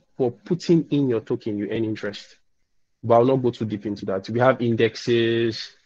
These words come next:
For, so for example, for some indexes, um, you have, you have set tokens, you have options, you have vault, you have arbitrages, you have staking pools, you have vault, you have swaps, you have launch pools, you have launch pads. So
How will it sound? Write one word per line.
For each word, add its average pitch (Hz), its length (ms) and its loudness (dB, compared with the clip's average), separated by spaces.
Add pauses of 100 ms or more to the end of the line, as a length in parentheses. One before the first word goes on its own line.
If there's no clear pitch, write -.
(320)
For, 113 160 0
so 113 160 0
for 113 160 2
example, 123 840 0
for 113 100 -6
some 113 180 -2
indexes, 110 840 -2 (400)
um, 104 240 -2
you 110 80 -2
have, 113 260 0 (280)
you 107 180 -4
have 117 180 0
set - 300 -6
tokens, - 680 -12 (460)
you 120 80 -2
have 120 200 0 (100)
options, 117 960 -6 (340)
you 117 80 -4
have 113 200 0
vault, 110 400 0
you 113 60 -2
have 113 80 -2
arbitrages, 110 640 -4
you 113 80 -2
have 107 120 -2
staking 113 320 -4
pools, 110 340 -6
you 107 80 -2
have 107 180 -2
vault, 107 280 -2
you 110 40 -2
have 107 140 -2
swaps, 104 420 -6
you 107 80 -4
have 110 160 -2
launch 110 340 -6
pools, 110 240 -6
you 110 60 -2
have 107 120 -4
launch 104 260 -8
pads. 107 200 -8
So - 100 -10